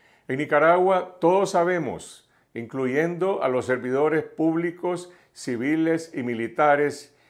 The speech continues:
quiénes son los verdaderos delincuentes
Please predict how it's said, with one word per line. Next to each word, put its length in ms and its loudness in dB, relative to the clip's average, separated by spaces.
quiénes 320 -2
son 420 0
los 160 -4
verdaderos 520 -2
delincuentes 960 -6